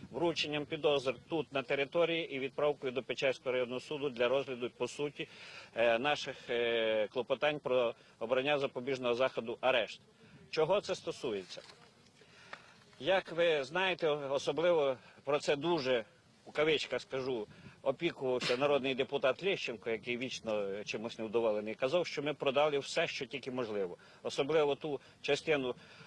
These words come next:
е, кримінального провадження, економічний блок злочинної організації Януковича. Так от, двадцять четвертого травня минулого року за рішенням Генерального прокурора економічний блок злочинної організації Януковича був переданий для розслідування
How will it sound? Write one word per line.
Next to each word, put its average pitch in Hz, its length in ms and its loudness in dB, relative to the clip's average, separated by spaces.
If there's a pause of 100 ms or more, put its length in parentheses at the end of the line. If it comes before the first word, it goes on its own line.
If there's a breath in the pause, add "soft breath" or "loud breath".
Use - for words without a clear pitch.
(140 loud breath)
е, 113 100 -2
кримінального 139 580 0
провадження, 147 600 2
економічний 139 600 -2
блок 156 280 2
злочинної 135 460 -2
організації 123 600 0
Януковича. 110 580 -4
Так 175 240 -2
от, 135 160 2 (1160 loud breath)
двадцять 175 420 2
четвертого 160 720 0 (320 loud breath)
травня 160 400 2
минулого 151 460 0
року 127 280 0
за 135 140 0
рішенням 151 320 -6
Генерального 143 460 0
прокурора 123 520 2
економічний 147 600 -2
блок 147 240 0
злочинної 135 420 -2
організації 131 540 -2
Януковича 127 400 -2
був 123 180 -4
переданий 120 480 2
для 120 160 2
розслідування 117 500 -2